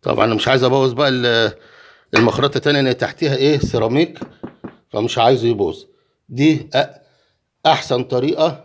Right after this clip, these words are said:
لسنها، ودي ابسط طريقة بالحجر الجلخ،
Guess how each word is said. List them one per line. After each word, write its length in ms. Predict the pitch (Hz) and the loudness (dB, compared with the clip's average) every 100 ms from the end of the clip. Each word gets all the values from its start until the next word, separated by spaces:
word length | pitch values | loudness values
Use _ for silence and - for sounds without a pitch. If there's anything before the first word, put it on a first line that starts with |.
| - | -14
لسنها، 760 | 120 - 113 120 147 170 190 - _ _ _ _ _ - | -14 -4 -2 0 2 0 -4 -12 _ _ _ _ _ -6
ودي 460 | 113 117 151 - - _ _ _ _ - | -6 0 -2 -2 -20 _ _ _ _ -2
ابسط 400 | 135 - 120 - | -2 0 -4 0
طريقة 380 | 123 120 80 - _ - | 0 0 -4 -12 _ -4
بالحجر 380 | 120 147 139 127 | 0 2 2 0
الجلخ، 460 | 95 139 156 - | 2 2 2 -2